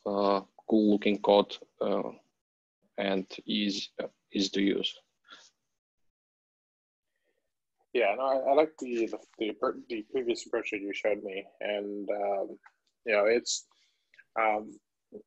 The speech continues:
Speaker 2: if, if, I, I, I think in the, in, if this is the direction we end up going with, uh, in the, in the long run,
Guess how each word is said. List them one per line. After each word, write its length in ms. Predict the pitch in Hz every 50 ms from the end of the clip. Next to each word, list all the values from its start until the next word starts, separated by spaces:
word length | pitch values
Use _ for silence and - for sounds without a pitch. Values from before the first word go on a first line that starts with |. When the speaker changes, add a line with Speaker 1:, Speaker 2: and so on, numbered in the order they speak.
| _ _ _ -
Speaker 2:
if, 400 | 233 170 151 147 139 131 127 123 _ _ _ _ _ _ _ _ _ _ _ _ -
if, 380 | - 160 165 - 165 - - - - - - _ _ - _ _ _ _ _ _ _ _ _ _ _ _ _ _ _ - - 262 - 311 - - - - 349 370 - _ -
I, 120 | - 156 -
I, 340 | - 143 151 156 135 151
I 60 | 147 143
think 220 | - 170 180 180
in 80 | 165 147
the, 60 | 135
in, 640 | 135 139 139 135 131 127 127 123 123 120 120 113 - -
if 240 | - 151 143 113 -
this 200 | - 143 - -
is 100 | 143 127
the 80 | 113 113
direction 380 | 120 117 117 120 117 - 127 117
we 140 | 117 117
end 100 | 113 110
up 100 | 107 107
going 200 | 110 113 117 117
with, 220 | 110 104 101 - - _ -
uh, 40 | 104
in 380 | 107 107 107 104 - 127 117
the, 400 | 117 110 107 110 - _ _ 156
in 60 | 135
the 60 | 120 113
long 220 | 113 113 117 120 110
run, 180 | 104 104 107